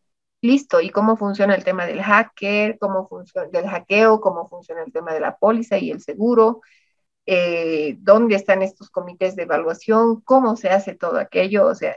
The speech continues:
ya es un seguro un poco más avanzado que le está realmente viendo el seguro de automotor aquí como lo estamos haciendo, ¿no? Pero el criterio no va a cambiar. El tema de tener un riesgo súbito, imprevisto, no deseado, de,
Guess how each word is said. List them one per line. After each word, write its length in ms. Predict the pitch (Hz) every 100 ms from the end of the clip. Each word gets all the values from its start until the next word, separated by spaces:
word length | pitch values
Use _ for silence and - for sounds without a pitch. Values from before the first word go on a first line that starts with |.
| -
ya 280 | 202 196
es 200 | 196 196 -
un 160 | 208
seguro 440 | 208 180 175 180 175
un 80 | 185
poco 220 | 180 170
más 240 | 170 180
avanzado 560 | 165 156 - 170 180 196
que 140 | 190
le 120 | 185
está 300 | 190 196 226
realmente 520 | 240 220 180 185 185 170
viendo 280 | 170 175
el 80 | 185
seguro 300 | 180 180 170
de 60 | 151
automotor 520 | 156 147 143 139 147
aquí 220 | 139 160
como 200 | - 147
lo 80 | -
estamos 280 | - - -
haciendo, 420 | - _ _ -
¿no? 180 | - 330 _ _ _ _ _ _ _ _ _ _ _ _ -
Pero 180 | 226
el 100 | 233
criterio 360 | 233 240 269 277
no 120 | 254
va 60 | 220
a 60 |
cambiar. 480 | 214 208 233 247 196 - _ _ _ _ _
El 160 | - 208
tema 240 | 233 240
de 140 | 226 202
tener 320 | 196 196 208
un 120 | 202
riesgo 300 | 196 196 196
súbito, 400 | 190 202 196 196
imprevisto, 480 | 190 190 190 196 185
no 140 | 185
deseado, 600 | 180 180 202 190 190 180
de, 320 | 170 170 170